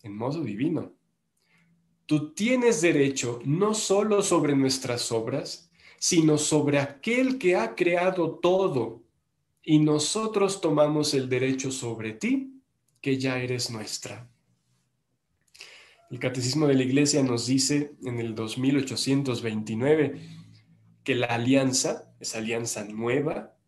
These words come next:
eterna, que ha sellado Jesús, consiste en que nosotros somos de Él y Él es de nosotros, para nosotros.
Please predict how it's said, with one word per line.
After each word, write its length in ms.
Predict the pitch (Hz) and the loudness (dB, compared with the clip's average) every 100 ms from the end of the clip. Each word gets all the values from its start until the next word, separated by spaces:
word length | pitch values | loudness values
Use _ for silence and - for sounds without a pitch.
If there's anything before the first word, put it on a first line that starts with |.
| _ | _
eterna, 720 | 107 - 120 135 143 170 - - | -20 -10 -4 -2 -2 -4 -6 -10
que 140 | 123 | -8
ha 40 | |
sellado 500 | 120 123 - 147 180 | -4 -4 -4 -2 -4
Jesús, 680 | 196 139 - - - - - _ _ _ | -4 -6 -6 -8 -10 -14 -20 _ _ _
consiste 800 | - 147 135 - 202 - - 160 | -2 0 2 0 0 -2 0 2
en 220 | 139 123 127 | 2 -2 -2
que 380 | 131 110 - - _ _ | 0 0 -4 -16 _ _
nosotros 1080 | - 131 135 139 143 - 202 202 202 208 214 | 0 4 6 4 0 0 2 2 4 2 2
somos 560 | - - 139 120 113 - | 0 0 0 0 -4 -6
de 280 | 107 113 160 | -4 0 2
Él 360 | 254 269 - - - - - _ | 2 0 -2 -16 -20 -20 -20 _
y 220 | 180 170 | -4 4
Él 560 | 165 175 214 285 311 - - | 6 6 8 8 6 2 -4
es 460 | 151 156 196 - - | 0 2 2 -2 -4
de 300 | 151 160 170 | 0 4 4
nosotros, 1200 | 160 143 143 - 175 175 185 151 120 - - - _ _ _ _ _ _ _ _ - | 4 2 2 0 0 0 0 -2 -2 -8 -12 -18 _ _ _ _ _ _ _ _ 4
para 400 | 175 214 240 233 | 6 6 4 2
nosotros. 1200 | 185 139 - 214 233 196 139 - - - - | 2 0 0 0 0 -2 -4 -6 -12 -16 -18